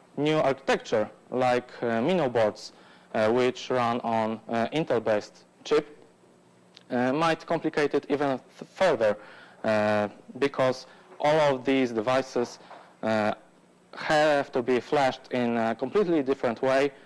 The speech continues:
uh, and, uh, support different, uh, communication, uh, ways between your test server and your actual device.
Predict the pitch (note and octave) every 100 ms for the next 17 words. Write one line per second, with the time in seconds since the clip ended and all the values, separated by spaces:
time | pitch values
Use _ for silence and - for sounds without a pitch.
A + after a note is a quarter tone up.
0 | - - - - A#2 A2+ A2+ - A#2 A#2+
1 | A#2 - - - A#2+ A#2 A#2 A2+ A2+ -
2 | D3+ C#3 C3+ - B2 C3 - B2+ B2+ -
3 | - B2+ A#2 - D#3 D3+ D#3 - A#2+ A2+
4 | - - - - - G#2+ G#2+ A2+ A#2 A2+
5 | - - _ - B2 C3 - A#2+ A2+ A2+
6 | A2+ G#2+ F#3 F3 - C#3+ C3 C3+ C#3 -
7 | A#2 C3 A#2+ A#2 A#2 - A2 A2+ A2 G2
8 | -